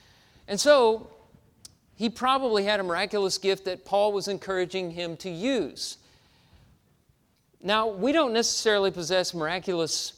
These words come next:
power today, but we have gifts. And I think we can make an application here to everyone's unique gifts.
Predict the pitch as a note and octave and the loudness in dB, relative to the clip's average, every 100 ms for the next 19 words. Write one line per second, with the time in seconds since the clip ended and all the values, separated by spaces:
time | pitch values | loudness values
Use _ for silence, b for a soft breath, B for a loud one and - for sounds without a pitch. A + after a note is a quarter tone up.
0 | - - D#3+ F3+ G3+ G3 A3 G3 G#3+ G#3+ | -14 -2 0 4 2 2 2 4 4 2
1 | G#3+ F3+ F#3+ F3 F3 D#3 D#3+ D#3+ C#3+ G3+ | -2 -2 -2 -2 -6 -6 -8 -8 -2 0
2 | D3 - - - - b b b b A3 | 0 -4 -8 -6 -8 b b b b -4
3 | A#3 E4 E4+ D4 A3+ A3+ A#3 G#3+ G#3+ G#3 | 0 0 0 0 0 0 -2 -4 -4 -4
4 | - A3 A3 G#3 D#3 D3+ C#3 B2+ - F#3+ | -2 -2 -2 -6 -6 -6 -6 -8 -8 -4
5 | F3 F3+ A#3 C4+ A#3+ G3+ - E3+ E3+ G3+ | -2 -2 0 2 0 0 -4 -6 -4 -2
6 | A3 E3 F3+ A3 C3 - - | -4 -6 -2 -2 -2 -8 -8